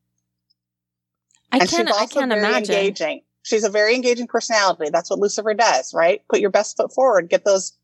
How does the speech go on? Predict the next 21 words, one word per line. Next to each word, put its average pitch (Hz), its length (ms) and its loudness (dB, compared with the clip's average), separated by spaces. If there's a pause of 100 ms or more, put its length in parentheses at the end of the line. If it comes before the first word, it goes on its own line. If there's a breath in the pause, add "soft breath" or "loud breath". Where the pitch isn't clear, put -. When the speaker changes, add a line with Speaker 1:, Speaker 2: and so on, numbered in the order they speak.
(120)
Speaker 2:
charismatic 226 480 2
people 170 280 -4
out 151 200 0
there. 147 180 -4 (360 loud breath)
So 240 120 2
they, 220 200 2
they, 196 300 0
they 190 160 2
tag 302 380 2
team. - 280 -8
Melanie 220 300 0
called 226 240 0
it - 120 -6
fatal 220 200 4
attraction, 247 460 0
and 196 60 -8
here's 208 180 -6
why. 233 360 2
Chad 247 400 2 (100)
plays 247 380 -2
this, 202 280 -4